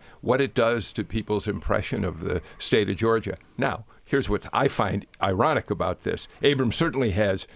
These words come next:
said repeatedly that Brian Kemp oversaw a vast voter suppression that it probably cost her the election. On the other hand, she's the very same person who has gone to Los Angeles and said, "Please don't judge,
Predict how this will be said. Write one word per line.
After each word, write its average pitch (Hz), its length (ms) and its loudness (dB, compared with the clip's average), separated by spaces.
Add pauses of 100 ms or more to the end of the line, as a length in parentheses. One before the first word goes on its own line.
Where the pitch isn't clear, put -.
said 104 280 2
repeatedly 101 760 0
that 95 220 0 (260)
Brian 104 260 0
Kemp 110 340 0 (280)
oversaw 95 680 2 (120)
a 87 140 -4 (160)
vast 123 460 2
voter 110 260 2
suppression 110 600 -2
that 104 140 0
it - 100 -12
probably 107 320 0
cost 95 420 0
her 101 220 0 (200)
the 101 100 -4
election. 104 460 2 (480)
On 139 80 4
the 139 100 4
other 170 160 4
hand, 117 280 0 (160)
she's 165 260 0
the 151 80 4
very 151 280 2
same 117 280 2
person 120 460 0 (240)
who 139 180 2
has 117 140 0
gone 120 300 2
to 113 60 2
Los 107 280 2
Angeles 147 680 2
and 123 240 -2
said, 120 320 0
"Please 147 540 2 (540)
don't 156 240 4
judge, 131 500 2